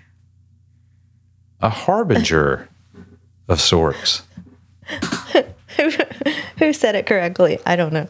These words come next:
Speaker 1: I'm not sure.
Speaker 2: I've always said harbinger, but maybe it's
Speaker 1: Yeah,
Speaker 2: harbinger.
Speaker 1: well, you don't know how to read, so.
Speaker 2: Maybe it's
Speaker 1: I don't know.
Speaker 2: harbinger.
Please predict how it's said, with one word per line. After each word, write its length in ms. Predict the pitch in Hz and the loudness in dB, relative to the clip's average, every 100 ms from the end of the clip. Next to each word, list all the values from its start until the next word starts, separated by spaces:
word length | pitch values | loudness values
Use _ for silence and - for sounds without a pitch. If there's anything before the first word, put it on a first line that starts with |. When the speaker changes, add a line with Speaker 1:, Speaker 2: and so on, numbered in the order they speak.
| - | -8
Speaker 1:
I'm 340 | - 98 139 160 | -6 -2 0 0
not 220 | 117 - | -2 0
sure. 120 | 214 | 0
Speaker 2:
I've 80 | 240 | 2
always 240 | 262 226 | 4 4
said 140 | 226 185 | 4 4
harbinger, 600 | 190 180 175 175 143 143 | 4 4 2 4 2 2
but 240 | - 139 | 2 2
maybe 220 | 165 151 190 | 2 2 2
it's 100 | 180 | 2
Speaker 1:
Yeah, 80 | |
Speaker 2:
harbinger. 460 | 180 175 185 185 185 87 | 2 2 2 2 2 2
Speaker 1:
well, 40 | |
you 100 | 90 | 0
don't 220 | 85 82 - | 0 -2 0
know 120 | 78 | 0
how 160 | 78 | 0
to 80 | 73 | 0
read, 540 | 71 76 78 76 69 - | 2 2 2 0 -2 -4
so. 400 | - 69 67 67 | -2 -2 -2 0
Speaker 2:
Maybe 320 | 226 202 175 | 2 2 2
it's 160 | 156 - | 0 2
Speaker 1:
I 80 | 170 | 0
don't 20 | |
know. 40 | 165 160 | 0 0
Speaker 2:
harbinger. 120 | 147 | -2